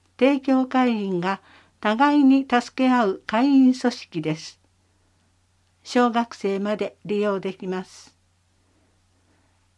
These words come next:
日時、四月九日土曜日、十五日金曜日、午前十時から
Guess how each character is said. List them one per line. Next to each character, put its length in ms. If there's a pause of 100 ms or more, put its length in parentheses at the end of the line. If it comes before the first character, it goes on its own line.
(240)
日 360
時、 220 (1120)
四 240
月 300
九 260
日 380 (100)
土 140
曜 340
日、 220 (500)
十 260
五 180
日 460 (180)
金 320
曜 260
日、 240 (1040)
午 180
前 220
十 300
時 180
か 140
ら 180